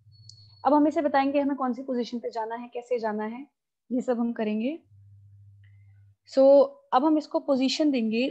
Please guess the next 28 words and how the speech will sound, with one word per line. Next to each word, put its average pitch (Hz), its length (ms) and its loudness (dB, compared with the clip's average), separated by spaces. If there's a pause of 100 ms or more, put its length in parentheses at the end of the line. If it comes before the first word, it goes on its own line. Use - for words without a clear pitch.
उसकी 262 220 -6
जो 277 120 2
रेफरेंस 294 400 -2
पोजीशन 254 480 -4 (120)
है 202 260 -4 (720)
उससे 302 300 -2
हमें 285 300 2
इसको - 320 -4
नई 262 200 0
पोजीशन 254 420 -4
पे 254 120 -8
ले 240 120 -2
जाना 220 280 -4
है, 233 260 -2
that 226 260 0
is 254 260 -4 (540)
your 220 260 4
wish, 240 240 -8 (340)
कुछ - 180 -10
भी, 254 160 0
मैं 233 160 0
यहाँ 233 220 0
पे 240 100 -2 (1040)
नाइंटी 240 520 0
फ़ाइव - 480 -2
कर 202 120 -6
देती 208 260 -16
हूँ - 120 -18